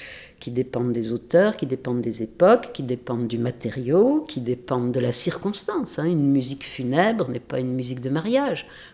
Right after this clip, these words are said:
Quoique, selon les civilisations, même chose pour les couleurs, hein.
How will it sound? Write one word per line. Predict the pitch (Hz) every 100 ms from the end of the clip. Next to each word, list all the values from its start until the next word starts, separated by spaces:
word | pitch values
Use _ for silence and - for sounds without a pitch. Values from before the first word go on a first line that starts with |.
| -
Quoique, | 208 220 - 170 143 -
selon | - - 208 190
les | 170
civilisations, | 175 165 143 139 131 131 - 277 381 - - -
même | 135
chose | 135 147 131
pour | 139
les | 135
couleurs, | 135 262 311 254 151 - -
hein. | 156